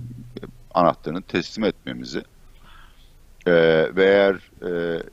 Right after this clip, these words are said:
istediğini elde edemezse o zaman haklı veya haksız yaptırım yoluna gidecek. Şimdi şöyle bakalım önümüzdeki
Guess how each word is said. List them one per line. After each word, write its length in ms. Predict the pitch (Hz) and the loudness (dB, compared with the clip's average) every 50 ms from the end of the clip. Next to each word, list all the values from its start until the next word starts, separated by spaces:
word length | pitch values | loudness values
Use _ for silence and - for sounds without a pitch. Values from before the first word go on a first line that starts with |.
| - | -16
istediğini 460 | - - - - 101 92 92 98 98 | -16 -14 -10 -10 -8 -8 -6 -2 0
elde 260 | 95 95 95 92 92 98 | 2 2 2 2 2 0
edemezse 520 | 92 95 98 87 78 67 - - - 113 | 2 2 0 -2 -2 -6 -8 -8 -8 -8
o 80 | 107 90 | -6 -6
zaman 320 | 80 80 82 95 104 - - - - - | -6 -4 -4 -4 -4 -6 -8 -18 -20 -18
haklı 420 | - - 87 87 - - - 101 95 | -8 -4 -4 -4 -4 -6 -6 -2 0
veya 240 | 87 78 73 69 64 | 2 2 2 2 0
haksız 420 | 65 69 - - - 120 117 101 | -2 -6 -10 -14 -16 -12 -6 -2
yaptırım 480 | 98 95 92 - - - 117 139 156 127 | -2 -2 -2 -2 -6 -12 -10 -8 -6 -6
yoluna 300 | 104 82 71 67 67 65 | -6 -6 -6 -8 -12 -14
gidecek. 400 | 62 - - - - - - - - - - - - _ _ - - - - - - - _ - - - - _ _ | -14 -16 -20 -20 -20 -20 -20 -20 -20 -20 -20 -20 -20 _ _ -20 -20 -20 -20 -20 -20 -20 _ -20 -20 -20 -20 _ _
Şimdi 540 | - - - 120 135 139 147 135 113 - - - - - - - - - - _ - | -14 -12 -10 -8 -4 0 2 2 2 2 -2 -6 -16 -20 -20 -20 -20 -20 -20 _ -18
şöyle 500 | - - - 143 156 160 165 147 110 92 | -14 -8 -4 -2 -2 0 0 -2 0 0
bakalım 400 | 107 101 - - 120 147 170 190 | -2 0 0 0 0 0 0 -2
önümüzdeki 480 | 135 98 92 85 80 67 - 80 76 | -4 -6 -6 -6 -8 -8 -8 -10 -10